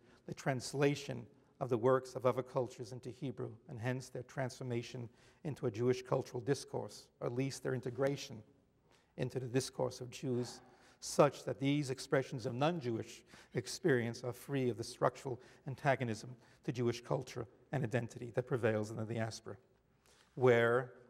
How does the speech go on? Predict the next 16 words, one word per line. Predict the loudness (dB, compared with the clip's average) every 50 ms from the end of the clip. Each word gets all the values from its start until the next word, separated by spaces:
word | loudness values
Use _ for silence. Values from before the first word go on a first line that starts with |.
| -20 _ _ _ _ -2
the | -2 -2
Jews | 0 -2 -2 0 0 0 -2 -4 -6 -4
are | 0 2 2 2
a | 2
vulnerable | 2 4 4 4 4 4 0 0 0 0 -2 -4 -4 -6 -14 -20 -20 -20 _ _ -8
cultural | 0 2 2 2 2 0 -4 -4 -4 -4 -6 -10
minority. | -6 -4 -2 0 0 0 -2 -6 -8 -12 -18 -18 _ _ _ _ _ _ _ _ -20 _ _ _ _ _ _ _ _ _ _ _ _ _ _ _ _ _ _ _ -20 -20 -20 -20 -20 -20 -20 -20 _ _ 0
Zionism | 6 8 8 10 10 8 6 4 4 2 -4
assumed | -4 -6 -6 -4 0 2 2 2 4 2 2
that | 0 0 2
cultural | 4 4 4 4 2 0 0
autonomy | 0 0 0 -2 0 0 0 0 0 -2 -2 -4 -2
under | -2 0 2 2
the | 2 2 0 -4
aforementioned | -4 -4 -2 0 0 2 2 0 -2 -4 -6 -14 -16 -16 -16 -12
conditions | -8 -4 2 2 2 2 0 -6 -10 -10 -10 -14